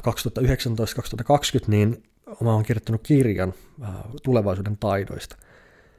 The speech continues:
Eli lähdin miettimään sitä, että jos mä nyt menisin takas kouluun, tai jos, jos meidät kaikki vaikka lähetettäisiin takas kouluun, niin minkälaisia taitoja siellä pitäisi opettaa? Et millä mä uskon, että me pärjätään muuttuvassa maailmassa, ja tää kirja, jonka nimi on siis Tulevaisuuden lukujärjestys, niin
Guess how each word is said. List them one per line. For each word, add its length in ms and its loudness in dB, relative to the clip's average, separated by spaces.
Eli 520 2
lähdin 220 6
miettimään 500 4
sitä, 200 0
että 120 0
jos 140 0
mä 60 4
nyt 160 2
menisin 320 6
takas 300 0
kouluun, 600 4
tai 80 4
jos, 200 0
jos 160 2
meidät 200 2
kaikki 260 4
vaikka 200 -2
lähetettäisiin 420 -4
takas 220 -6
kouluun, 380 0
niin 180 0
minkälaisia 440 4
taitoja 420 0
siellä 180 -8
pitäisi 260 -8
opettaa? 480 -10
Et 160 -10
millä 200 6
mä 100 4
uskon, 280 2
että 120 -2
me 60 -10
pärjätään 500 0
muuttuvassa 480 0
maailmassa, 500 0
ja 100 -2
tää 140 2
kirja, 400 4
jonka 180 -2
nimi 180 2
on 80 -2
siis 160 -4
Tulevaisuuden 640 -4
lukujärjestys, 760 -6
niin 200 -6